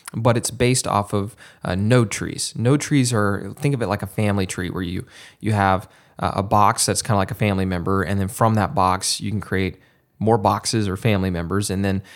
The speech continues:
you can make <laughs> edits and changes to each of your nodes, and then they all kinda link up together. And that is the way that Fusion works.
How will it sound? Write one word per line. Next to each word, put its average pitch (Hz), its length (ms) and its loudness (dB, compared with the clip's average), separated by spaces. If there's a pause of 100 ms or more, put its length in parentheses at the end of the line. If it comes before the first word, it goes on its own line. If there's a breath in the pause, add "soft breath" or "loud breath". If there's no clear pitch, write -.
(160 loud breath)
you 107 140 0
can 107 240 2
make 120 240 2
<laughs> 127 60 4
edits 131 240 2
and 110 100 -2
changes 107 460 -2
to 104 240 -2
each 107 180 -4
of 107 60 -2
your 95 160 -2
nodes, 113 560 2
and 110 200 -2
then 101 220 0
they 101 100 0
all 95 280 -2
kinda 92 280 -4
link 92 300 -4
up 85 140 -4
together. 110 540 0 (300 loud breath)
And 98 320 -2 (460)
that 135 280 2
is 120 160 0
the 113 300 -4
way 104 440 0
that 98 340 -4
Fusion 143 380 2
works. 98 460 -4